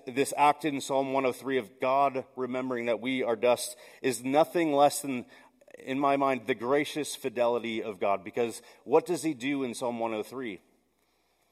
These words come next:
He remembers that we are dust, but he surrounds that with his grace and his compassion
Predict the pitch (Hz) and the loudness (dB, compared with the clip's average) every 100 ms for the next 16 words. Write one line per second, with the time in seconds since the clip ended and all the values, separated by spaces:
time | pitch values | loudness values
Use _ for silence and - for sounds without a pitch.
0 | _ 135 139 147 160 170 165 143 143 131 | _ -4 -2 -2 -2 -2 -4 0 2 2
1 | 139 131 117 143 - 120 135 - 156 139 | 2 0 2 2 0 -6 -6 -6 -6 -6
2 | 135 139 139 113 120 117 113 117 120 104 | -6 -6 -6 -2 2 2 0 -6 -6 -8
3 | - 120 135 131 - - - - 110 101 | -8 -6 -6 -8 -12 -14 -20 -16 -12 -12
4 | 131 107 - 123 - 135 113 101 | -12 -12 -6 -6 -6 -10 -8 -10